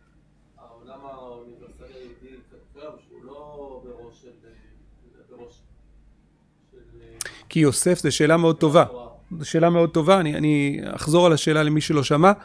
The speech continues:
Speaker 2: אה, איך יוסף בעצמו, שמבטא את הצד האוניברסלי של עם ישראל, מצליח לשמור על הצדיקות שלו, גם אז, ואנחנו רואים שיהודים אחרים שניסו להיות אוניברסליים, הם איבדו את הזהות שלהם בסוף, הם התבוללו.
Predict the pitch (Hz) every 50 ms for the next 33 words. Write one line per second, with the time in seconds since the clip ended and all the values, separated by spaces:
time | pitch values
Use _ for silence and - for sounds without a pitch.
0 | - - - - - _ _ - - 135 139 - - 196 196 208 - - - -
1 | - - _ _ _ _ _ - _ _ _ _ - 151 143 - - - 202 196
2 | 185 - - - - - 165 147 147 131 - - - 185 196 196 156 - - 143
3 | 143 131 123 131 - 170 165 - 151 - 170 170 156 156 147 147 139 127 135 123
4 | - - 175 160 151 139 120 - - 156 147 131 127 - - _ - - 165 156
5 | 156 - - - 143 139 139 143 147 175 196 _ _ _ _ _ _ _ _ _
6 | _ _ _ _ _ _ _ _ _ - 147 135 - - - 175 185 196 190 180
7 | - - - - 269 233 160 135 - - 175 180 170 160 139 - - 165 135 -
8 | - - 160 - - 160 147 135 151 - _ _ _ _ _ _ - 151 135 151
9 | 151 139 131 127 131 - _ _ _ _ _ _ - - 139 135 135 131 139 147
10 | - _ _ _ - _ - - _ _ _ - 127 107 127 139 135 131 135 131
11 | 123 123 123 117 - 143 135 120 139 170 214 226 196 - 156 139 131 131 131 160
12 | 185 190 - - 165 151 202 247 - - 196 147 - - 170 151 151 147 139 -
13 | 151 147 131 135 127 117 - 147 135 135 151 147 131 127 131 123 127 120 143 170
14 | 160 170 139 131 160 196 190 - 160 135 123 113 104 101 - 131 - - - 127
15 | 117 123 131 143 139 147 170 170 -